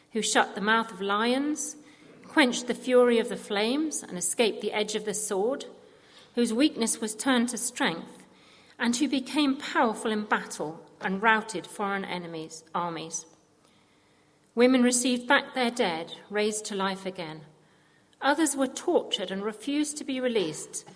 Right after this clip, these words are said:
so that they may gain a better resurrection. Some faced jeers and flogging,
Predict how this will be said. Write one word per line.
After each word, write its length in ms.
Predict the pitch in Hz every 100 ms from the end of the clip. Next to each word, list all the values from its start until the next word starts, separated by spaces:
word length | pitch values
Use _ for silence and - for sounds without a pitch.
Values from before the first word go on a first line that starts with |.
| - _
so 160 | - 226
that 160 | 214 -
they 160 | 208
may 240 | 208 202 190
gain 480 | 196 214 220 220 - - - -
a 60 | 185
better 400 | 220 214 240 196
resurrection. 800 | 190 190 190 - - - 147 151 _ _ _ _ _ _ _ _ _ _ _ _ _ _ _ _ -
Some 280 | - 226 214
faced 480 | - 226 214 - -
jeers 460 | 285 208 165 165
and 260 | - 202 196
flogging, 600 | - 247 233 165 143